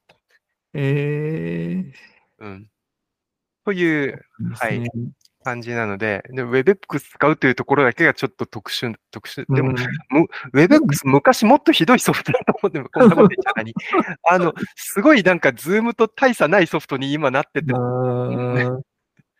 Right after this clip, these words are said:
Speaker 2: もう一回か二回しか使ったことないけど、でもインストールすりゃ入れるっていうことですもんね。
Speaker 1: そうです、そうです。うん。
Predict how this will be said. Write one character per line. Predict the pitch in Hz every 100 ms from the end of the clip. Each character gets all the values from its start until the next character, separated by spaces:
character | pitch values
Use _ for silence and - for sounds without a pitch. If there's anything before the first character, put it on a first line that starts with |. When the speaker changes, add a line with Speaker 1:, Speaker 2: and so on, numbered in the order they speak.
| _ _ _ -
Speaker 2:
も | 131 123
う |
一 | 135 110
回 | 127
か | 123
二 | 123 127
回 | 120
し | 113
か | -
使 | - -
っ |
た | - 127
こ |
と | 135
な | 117 117
い |
け | 117
ど、 | 143
で | 196
も | 254
イ | 139
ン | 139
ス | 180
ト | -
ー | 165
ル | 117
す | 139
り | 123
ゃ | 120 120 _ _ -
入 | 143 127
れ | 139
る | 135
っ |
て | 143
い | 139
う |
こ | 139
と | -
で | -
す | -
も | -
ん | - -
ね。 | 165 185 _
Speaker 1:
そ | 151
う | 123
で | 104
す、 | -
そ | - 110
う |
で | 101
す。 | 98 120
う |
ん。 | 120 107 110 120